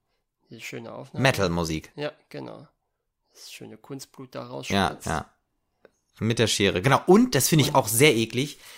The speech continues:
Speaker 2: wie die Kette dann in ihrem Mund
Speaker 1: Ja.
Speaker 2: fällt und verschwindet.
Speaker 1: Ja.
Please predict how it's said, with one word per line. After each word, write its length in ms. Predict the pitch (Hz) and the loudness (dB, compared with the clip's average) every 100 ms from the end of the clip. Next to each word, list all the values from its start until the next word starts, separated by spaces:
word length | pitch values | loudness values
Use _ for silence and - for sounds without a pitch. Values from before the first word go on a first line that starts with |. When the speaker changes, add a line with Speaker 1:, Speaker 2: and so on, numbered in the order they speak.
| - | -8
Speaker 2:
wie 80 | 117 | -4
die 120 | 110 | -2
Kette 260 | - 175 156 | -2 -2 0
dann 360 | 139 139 151 - - - - _ | 0 2 0 -4 -18 -20 -20 _
in 140 | 127 127 | 0 2
ihrem 220 | 123 113 | 4 6
Mund 380 | 120 131 - - _ | 6 4 0 -6 _
Speaker 1:
Ja. 140 | 139 - | -14 -12
Speaker 2:
fällt 460 | - 101 107 135 - | 0 4 4 4 -4
und 100 | 101 | -6
verschwindet. 640 | 104 98 101 90 76 71 - | -4 -2 0 0 -2 -6 -14
Speaker 1:
Ja. 180 | 135 | -18